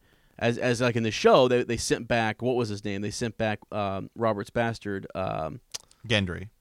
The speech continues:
Speaker 1: didn't they? Gendry. They sent him back to kind of, you know, raise the alarm and stuff. So it could happen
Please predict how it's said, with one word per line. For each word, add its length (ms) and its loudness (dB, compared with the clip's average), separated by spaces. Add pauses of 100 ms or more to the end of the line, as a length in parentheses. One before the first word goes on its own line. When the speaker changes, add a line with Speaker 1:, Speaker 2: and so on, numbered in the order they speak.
Speaker 1:
didn't 140 -4
they? 180 -2 (320)
Gendry. 340 0
They 100 -4
sent 240 0
him 180 4
back 420 -2
to 100 -4
kind 180 -6
of, 240 -14 (180)
you 120 -4
know, 220 -8 (560)
raise 280 0
the 80 -2
alarm 340 -4
and 100 -12
stuff. 200 -6
So 100 2
it 80 -2
could 100 2
happen 360 0